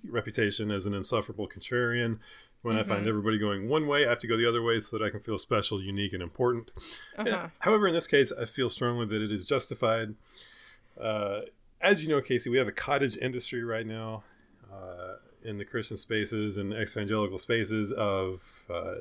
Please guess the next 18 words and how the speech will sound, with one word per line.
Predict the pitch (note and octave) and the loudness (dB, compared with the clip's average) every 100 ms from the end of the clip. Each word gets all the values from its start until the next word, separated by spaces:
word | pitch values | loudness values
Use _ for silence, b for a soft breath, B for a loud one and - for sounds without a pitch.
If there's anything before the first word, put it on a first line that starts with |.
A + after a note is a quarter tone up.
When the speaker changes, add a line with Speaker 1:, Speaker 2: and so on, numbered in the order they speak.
| - A#2+ - | -10 -14 -8
Speaker 1:
just | A2+ F#2+ - - | -4 -4 -4 4
dogpiling | G#2 G#2 G#2 G2+ G2 | 4 6 4 4 2
onto | F#2 | 0
purity | - B2+ A#2+ | 4 6 6
culture, | A#2+ A2+ G#2+ A2+ | 6 4 4 2
blaming | A2+ G#2 G2+ | 4 4 2
every | A#2+ C3 C3 A2+ | 4 6 6 8
bad | A#2 A2+ | 6 8
thing | A#2 | 6
that | G#2+ | 6
ever | G#2+ G2+ | 6 6
happened | G2+ G#2 | 4 4
to | G#2 | 2
me | G#2 - B B B B B | 0 0 B B B B B
because | D3+ F#3 C#3 | 6 8 8
of | A#2 | 6
purity | C3 A2 | 4 4
culture. | G#2+ G#2 - G#2+ | 4 0 0 -4